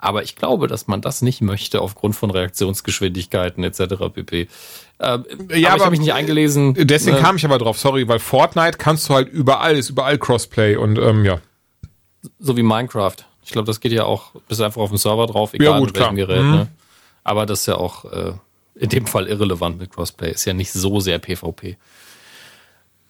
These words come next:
Speaker 1: Ähm, jetzt die ganzen Minecraft-Hardcore-Kiddies, ey, das ist voll P V P.
Speaker 2: Das ist, Dominik, bereite dich auf Hassnachrichten per E-Mail vor.
Speaker 1: <laughs> Ich glaube nicht, dass diese Generation schon viele E-Mails geschrieben hat.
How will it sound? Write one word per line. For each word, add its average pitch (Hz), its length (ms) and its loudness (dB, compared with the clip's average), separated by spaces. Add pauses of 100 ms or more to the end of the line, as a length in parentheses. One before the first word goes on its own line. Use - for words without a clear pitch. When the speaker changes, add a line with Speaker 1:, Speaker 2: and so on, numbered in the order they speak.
(120)
Speaker 1:
Ähm, 127 520 2 (600)
jetzt 113 220 -4
die 120 40 2
ganzen 110 300 -2
Minecraft-Hardcore-Kiddies, 107 1400 -2
ey, - 220 -4
das 85 180 -2
ist - 100 -2
voll 110 280 -2
P 107 180 -14
V 87 200 -12
P. 98 240 -14 (320)
Speaker 2:
Das 113 240 -2
ist, 131 140 -2 (380)
Dominik, 175 680 4 (440)
bereite 165 480 6
dich 185 180 4
auf 151 160 -2
Hassnachrichten 147 600 4
per - 140 -2
E-Mail 131 260 -2
vor. - 240 -6 (840)
Speaker 1:
<laughs> - 760 -2 (480)
Ich - 100 -10
glaube 110 240 0
nicht, 120 160 -2
dass 104 120 -4
diese 110 180 0
Generation 110 500 0
schon 98 160 -2
viele 101 180 -2
E-Mails 107 360 0
geschrieben 80 360 -12
hat. - 140 -20